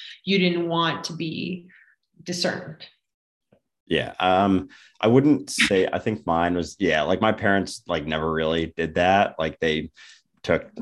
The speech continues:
Speaker 2: good care of me and whatnot, um, growing up. I think a lot of it was, like, just internal. There may have been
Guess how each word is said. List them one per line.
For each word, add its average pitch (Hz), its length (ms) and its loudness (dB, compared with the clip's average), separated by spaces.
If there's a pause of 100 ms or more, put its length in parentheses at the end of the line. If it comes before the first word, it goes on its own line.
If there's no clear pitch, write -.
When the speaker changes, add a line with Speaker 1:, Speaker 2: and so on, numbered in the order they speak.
Speaker 2:
good 85 180 0
care 95 200 0
of 92 120 0
me 101 160 2
and 101 140 2
whatnot, 107 580 2
um, 80 380 2
growing 85 380 0
up. 95 240 0
I 85 100 -2
think - 300 -2
a - 60 -4
lot 80 300 -6
of 110 80 0
it 135 120 0
was, 85 200 -6
like, 76 260 -6 (460)
just - 400 -2 (400)
internal. 87 680 2
There 78 140 0
may 82 240 2
have 92 200 2
been 90 480 0